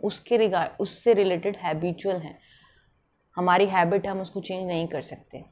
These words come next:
कोई हिस्टोरिकल फैक्ट है कि इंडिया, इंडिया जो है वो स्वतंत्र हुआ था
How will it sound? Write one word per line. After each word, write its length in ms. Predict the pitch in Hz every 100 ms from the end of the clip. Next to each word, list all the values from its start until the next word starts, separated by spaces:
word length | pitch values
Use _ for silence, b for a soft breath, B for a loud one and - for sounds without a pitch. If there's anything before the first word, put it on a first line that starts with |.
| _ _ _ _ _ _ _ _ _ _ b b b b
कोई 160 | - 277
हिस्टोरिकल 640 | 269 240 240 220 208 214
फैक्ट 440 | 220 214 190 185 -
है 220 | 196 170
कि 400 | 175 190 185 185 - -
इंडिया, 380 | 175 170 180 180 175 - _ _ _ _ _ _ _ _ _ _ _ _ _ _
इंडिया 300 | 175 175 190
जो 200 | 190 185 180
है 400 | 175 165 170 165 b b b b b _
वो 400 | 165 160 196 202
स्वतंत्र 540 | 202 214 196 214 214 214
हुआ 300 | 190 175 160
था 460 | 175 165 165 -